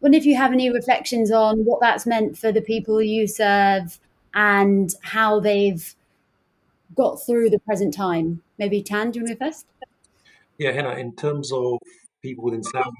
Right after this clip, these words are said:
Speaker 2: particularly hard hit as a community, if we talk about Black, Asian, minority ethnic communities, disproportionately impacted by coronavirus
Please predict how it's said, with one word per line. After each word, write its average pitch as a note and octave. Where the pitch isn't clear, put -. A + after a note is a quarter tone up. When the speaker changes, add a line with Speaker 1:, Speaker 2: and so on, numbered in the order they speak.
Speaker 2:
particularly A#2+
hard A#2+
hit B2
as A2
a A2+
community, C3
if -
we -
talk D3
about B2+
Black, C3+
Asian, B2
minority A#2+
ethnic A#2+
communities, B2
disproportionately C3
impacted A2
by A2
coronavirus A#2+